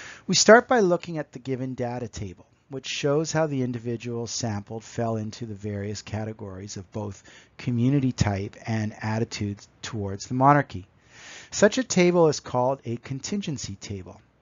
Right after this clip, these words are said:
In the contingency table here, we can see that there are two categories of community type, rural and urban,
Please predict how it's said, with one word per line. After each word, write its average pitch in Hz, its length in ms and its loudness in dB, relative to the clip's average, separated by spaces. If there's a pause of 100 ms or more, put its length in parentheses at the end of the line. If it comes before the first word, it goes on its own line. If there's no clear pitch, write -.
(880)
In 190 140 4
the 247 80 2
contingency 180 760 2
table 139 400 2
here, 101 400 -6
we 113 140 -6
can 127 160 -2
see 160 240 2
that 143 200 2
there 127 140 2
are - 160 -2
two - 240 -6
categories 139 800 2
of 113 140 -6
community 107 500 -4
type, 98 400 -8 (200)
rural 117 440 0
and 113 240 -4
urban, 95 360 -10